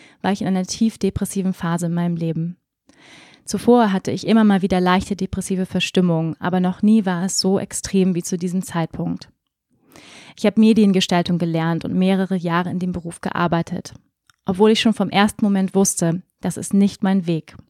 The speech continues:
nicht das, wofür ich hier bin. Ich habe mir selbst die Geschichte erzählt, dass das Leben nun einmal so ist und dass man, man halt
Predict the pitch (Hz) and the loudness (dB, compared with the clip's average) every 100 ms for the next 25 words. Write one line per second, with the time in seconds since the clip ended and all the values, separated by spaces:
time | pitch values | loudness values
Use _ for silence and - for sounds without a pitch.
0 | _ _ _ - 226 - 180 170 - 165 | _ _ _ 2 2 2 0 -2 -4 -6
1 | - 170 - 170 180 180 190 _ _ _ | -2 -4 -2 -6 -4 -4 -4 _ _ _
2 | _ _ _ _ _ _ _ _ 226 208 | _ _ _ _ _ _ _ _ -2 2
3 | 214 214 226 - 190 - 226 - 180 - | 4 4 2 0 -2 2 0 0 -2 -2
4 | 190 185 180 185 - 180 190 208 202 196 | 0 0 0 -6 -6 -4 2 4 4 2
5 | - 180 180 - 202 - - - 180 180 | 0 -2 -2 0 0 -2 -10 -4 -2 0
6 | 180 175 180 _ - - - 190 202 208 | 0 0 -2 _ -18 -14 -4 2 4 4
7 | - 208 180 175 | 2 0 0 -4